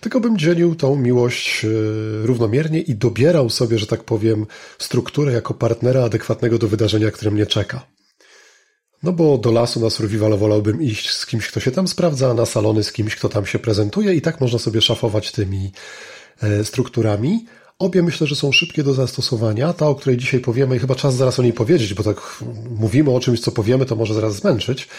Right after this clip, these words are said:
Mm, jest, e, może na pierwszy rzut oka trudniejsza do zastosowania,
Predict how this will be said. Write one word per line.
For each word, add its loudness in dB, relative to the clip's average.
Mm, -6
jest, -2
e, -6
może -2
na 0
pierwszy -2
rzut -2
oka -4
trudniejsza 0
do -6
zastosowania, -2